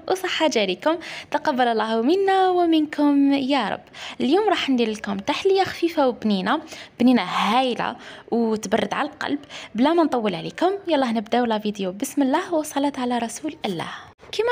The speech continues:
راكم تشوفوا هنايا حطيت لتر، لتر تاع حليب، واحد لتر تاع حليب، حطيت له، آه،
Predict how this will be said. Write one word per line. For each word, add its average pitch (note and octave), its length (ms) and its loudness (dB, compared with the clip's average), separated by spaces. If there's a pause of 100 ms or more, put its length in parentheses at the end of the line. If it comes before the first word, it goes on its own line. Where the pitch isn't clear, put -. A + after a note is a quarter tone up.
راكم F4 200 -2
تشوفوا D4+ 320 -2
هنايا B3 380 4
حطيت - 580 -4
لتر، B3+ 840 0 (120)
لتر A#3 680 0
تاع G3 160 -6
حليب، G3+ 440 -4 (560)
واحد B3+ 320 -2
لتر G3 260 -4
تاع - 200 -6
حليب، A#3 380 -2
حطيت - 380 -6
له، C#4+ 180 2 (500)
آه، A3 400 0